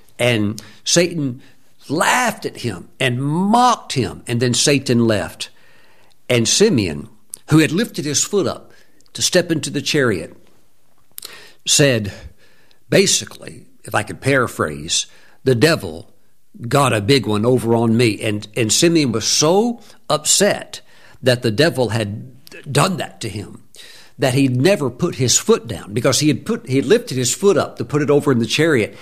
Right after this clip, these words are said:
He never put his foot down, ever, <laughs> for the rest of his life. <laughs> Woo, glory to God. So can you imagine standing on top of a pedestal, you know, six stories high,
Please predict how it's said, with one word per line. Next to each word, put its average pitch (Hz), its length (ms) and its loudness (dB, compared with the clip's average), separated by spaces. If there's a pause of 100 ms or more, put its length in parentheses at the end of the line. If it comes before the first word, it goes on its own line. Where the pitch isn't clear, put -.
He 165 140 4
never 202 240 0
put 180 220 -2
his 139 120 0
foot 185 240 0
down, 101 260 -6 (340)
ever, 196 420 2
<laughs> - 600 0
for 202 100 -2
the 180 120 4
rest 160 280 -2
of 131 100 0
his 127 180 0
life. 135 480 -2
<laughs> 294 1300 -2
Woo, 440 260 4
glory 135 420 -2
to 123 80 -2
God. 127 440 0 (340)
So 147 160 0
can 160 180 2
you 156 80 2
imagine 135 380 0
standing 147 400 0
on 120 120 -2
top 135 200 0
of 101 100 -8
a 110 60 -6
pedestal, 127 600 -2 (300)
you 113 80 -2
know, 107 120 2
six 170 280 0
stories 123 440 2
high, 110 380 0